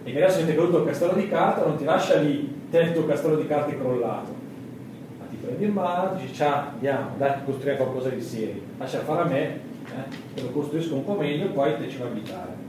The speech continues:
Secondo, rovesciate i potenti dei troni. Chi sono? Sono quelli che opprimono e vessano il prossimo, in particolare il più povero.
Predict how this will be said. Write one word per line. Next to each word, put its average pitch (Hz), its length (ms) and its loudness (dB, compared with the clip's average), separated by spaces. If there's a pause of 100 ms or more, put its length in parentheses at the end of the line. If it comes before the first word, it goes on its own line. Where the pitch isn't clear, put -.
(1600)
Secondo, 180 480 6
rovesciate 175 420 6
i 214 40 8
potenti 180 400 4
dei 160 180 2
troni. 135 520 2
Chi 156 100 -4
sono? 156 580 4 (120)
Sono 160 240 4
quelli 208 300 6
che 170 200 6
opprimono 190 540 6
e 165 80 8
vessano 165 380 6
il 151 140 4
prossimo, 160 500 4
in 113 100 0
particolare 139 500 0
il 147 60 0
più 135 160 -2
povero. 117 380 2